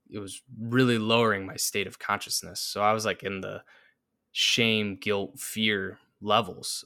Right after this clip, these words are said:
of, uh, vibration. So, like, my vibration was super low, and it was projecting into my three D realm, and I didn't even realize it. Um, but that's, that, that's what was happening. And then I was, like, connecting with God through this prayer. So, like, I'm really thankful for God, and that's why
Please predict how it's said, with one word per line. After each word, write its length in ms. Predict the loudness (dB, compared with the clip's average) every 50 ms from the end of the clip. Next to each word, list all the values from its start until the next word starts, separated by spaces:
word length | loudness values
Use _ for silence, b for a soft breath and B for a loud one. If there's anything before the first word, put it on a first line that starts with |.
| -6 -4
of, 300 | -2 -2 -2 -2 -2 -4
uh, 140 | -6 -6
vibration. 760 | -4 -4 -2 -2 -2 -4 -4 -2 -2 0 -2 -2 -6 -8 -14 -12 -8
So, 140 | -8 -6 -6
like, 80 | -6 -2
my 140 | -2 -2
vibration 680 | 2 4 4 4 4 2 0 0 0 0 0 -2 -4 -4
was 120 | -4 -2
super 480 | -2 0 0 0 -2 -2 -4 -6 -12 -18 -12 -4
low, 260 | -2 -2 -2 -4 -10 b b b b b b b
and 80 | -6 -6
it 60 | -6
was 100 | -6 -8
projecting 760 | -12 -14 -16 -12 -4 4 4 4 4 4 0 -8 -8 -6 -6
into 160 | -6 -6 -6
my 160 | -6 -8 -8
three 220 | -10 -8 -10 -10
D 140 | -8 -8 -2
realm, 260 | 0 2 2 2 0 -4
and 80 | -8
I 60 | -8 -4
didn't 200 | -4 -4 -2 -4
even 240 | -6 -6 -10 -12 -8
realize 460 | -4 -2 -2 -2 -4 -6 -8 -10 -10
it. 180 | -10 -14 -14 _ b b b b b b b b b b b 0
Um, 460 | 2 4 4 2 0 -2 -8 -12 -16 b b b b b b b b b b b _ _ _ -8 -4
but 120 | -2 4 4
that's, 180 | 4 4 4 -2 -8 2
that, 200 | 4 6 6 6 2 -2 4
that's 220 | 6 6 6 6
what 160 | 4 2 2
was 100 | 2 4
happening. 500 | 4 6 6 6 4 2 -6 -10 -16 -20 -10 -6
And 340 | -6 -4 -4 -4 -4 -2 -2
then 140 | 0 0 0
I 80 | 0 -2
was, 160 | -2 -2 -4
like, 160 | -6 -6 -8
connecting 400 | -8 -4 -4 -4 -4 -4 -10 -10
with 140 | -10 -6 2
God 280 | 6 6 8 6 6 2
through 120 | -6 -14 -12
this 180 | -10 -10 -10
prayer. 380 | -6 0 2 4 6 6 4 2
So, 160 | -2 -6 -6
like, 140 | -6 -8 -8 -8
I'm 80 | -6
really 180 | -2 -2 -2 -2
thankful 380 | 0 0 -2 -2 -2 -6 -10
for 180 | -10 -10 -12 -10
God, 240 | -2 4 6 6 6
and 120 | 6 2
that's 160 | -4 -4 -2
why 220 | -2 -2 -2 -4